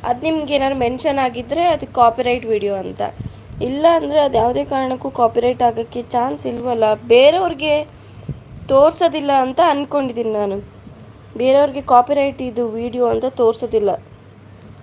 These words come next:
ಅದಕ್ಕೆ with music ಇರೋ ವಿಡಿಯೋನ Insta-ದಲ್ಲಿ ಅಪ್ಲೋಡ್ ಮಾಡ್ತಾ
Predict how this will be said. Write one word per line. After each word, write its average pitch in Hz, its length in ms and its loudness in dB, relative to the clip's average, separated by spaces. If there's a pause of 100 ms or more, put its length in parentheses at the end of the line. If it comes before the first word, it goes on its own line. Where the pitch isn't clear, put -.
(480)
ಅದಕ್ಕೆ - 380 -8
with 220 300 -4
music 226 600 -6
ಇರೋ 226 160 -4
ವಿಡಿಯೋನ 214 520 -8
Insta-ದಲ್ಲಿ 220 880 -8
ಅಪ್ಲೋಡ್ - 540 -12
ಮಾಡ್ತಾ - 460 -14